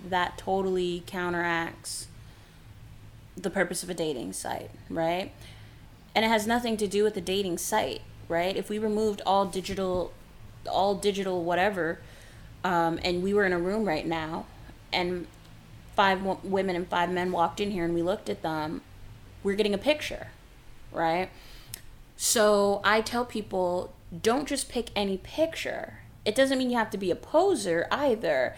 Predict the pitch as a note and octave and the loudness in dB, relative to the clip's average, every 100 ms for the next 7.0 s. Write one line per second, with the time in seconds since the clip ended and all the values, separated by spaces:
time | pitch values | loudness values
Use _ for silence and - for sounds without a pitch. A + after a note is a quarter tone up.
0 | - - - - - E3 A3+ A3 G#3+ - | -10 -16 -14 -14 -14 0 4 6 6 2
1 | - - - - - - - - G3+ A3 | -6 -18 -20 -20 -20 -20 -20 -14 -4 4
2 | D#4+ - G4+ D4 D4+ G#3+ A3 A3+ G#3+ G3+ | 4 4 2 4 4 4 2 2 2 0
3 | G#3+ F3+ G#3+ F#4 - C#4+ B3+ A3 A#3 A3 | -2 -2 2 2 2 2 2 2 2 0
4 | G3+ F3+ F#3 - G#3+ - G3 F#3 F#3 F3+ | 0 0 -2 -2 -4 -2 -2 -2 -2 -4
5 | - F#3 F3+ F3 F3 - - - - - | -4 -2 -2 -2 -4 -10 -18 -20 -20 -20
6 | - - - - - - G3+ G#4+ D5+ B4+ | -20 -20 -20 -20 -20 -8 6 10 10 8